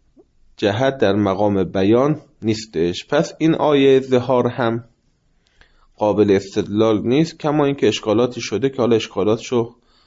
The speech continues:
یک به یک مطرح می‌کنیم. اشکال اول شده که اصلاً تعبیر ولد نهم که در آیهٔ زهار آمده، ولادت به معنای تکون در لغت، «ان امهاتهم الا اللایی ولدنهم»، مادران شما نمی باشند مگر کسانی که شما را ولادت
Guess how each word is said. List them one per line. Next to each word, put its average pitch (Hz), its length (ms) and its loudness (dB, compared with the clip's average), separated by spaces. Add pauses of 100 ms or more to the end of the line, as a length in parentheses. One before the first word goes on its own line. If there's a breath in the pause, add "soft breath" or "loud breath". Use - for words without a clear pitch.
(220)
یک 107 200 -4
به 101 100 0
یک 113 180 0
مطرح 101 340 0
می‌کنیم. 82 380 -8
اشکال 147 340 0
اول 131 320 2
شده 127 300 -2
که 131 140 -2
اصلاً 123 280 -2
تعبیر 117 480 2
ولد 110 520 2
نهم 107 360 -2
که 107 120 -4
در 104 160 4
آیهٔ 104 300 4
زهار 107 300 0
آمده، 101 360 2
ولادت 120 720 2 (1120 soft breath)
به 110 120 0
معنای 107 360 2
تکون 120 680 0
در 110 120 4
لغت، 107 500 -2 (1300 soft breath)
«ان 120 120 2
امهاتهم 117 680 2
الا 117 260 2
اللایی 110 400 4
ولدنهم»، 110 760 0
مادران 110 540 2
شما 110 280 -2
نمی 113 260 2
باشند 107 360 0
مگر 110 220 2
کسانی 110 440 -4
که 113 100 -10
شما 110 340 -2
را 110 160 2
ولادت 107 720 0